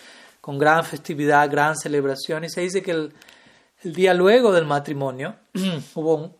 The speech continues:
otra gran celebración para el placer de los Vaishnavas. Muchas veces en India se, se menciona esto,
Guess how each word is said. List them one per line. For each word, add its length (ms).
otra 300
gran 300
celebración 680
para 160
el 80
placer 420
de 100
los 160
Vaishnavas. 800
Muchas 260
veces 140
en 120
India 220
se, 260
se 140
menciona 420
esto, 180